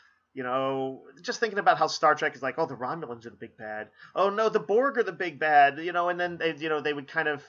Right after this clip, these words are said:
keep upping the ante. And, um, you know, I was like, <sighs> "I bet I'm not gonna buy into this Jem'Hadar and the Dominion and stuff."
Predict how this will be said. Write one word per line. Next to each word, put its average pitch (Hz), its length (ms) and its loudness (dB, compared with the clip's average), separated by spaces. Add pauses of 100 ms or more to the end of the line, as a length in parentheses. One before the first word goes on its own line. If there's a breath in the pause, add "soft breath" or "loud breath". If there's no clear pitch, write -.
(420)
keep - 240 -12
upping 147 300 0
the 127 220 -8
ante. 127 500 -8 (480 soft breath)
And, 151 720 -4
um, 143 540 4 (340)
you - 220 -12
know, 165 160 2
I 156 40 4
was 151 120 -2
like, 147 200 -4 (160)
<sighs> - 180 -12
"I - 40 2
bet 180 160 4
I'm 170 120 4
not 151 180 4
gonna 139 120 -2
buy 123 240 4
into 117 200 -6
this 113 240 -10 (240)
Jem'Hadar 107 680 -6
and 107 80 -12
the 110 60 -10
Dominion 98 560 -18
and 101 140 -18
stuff." - 340 -14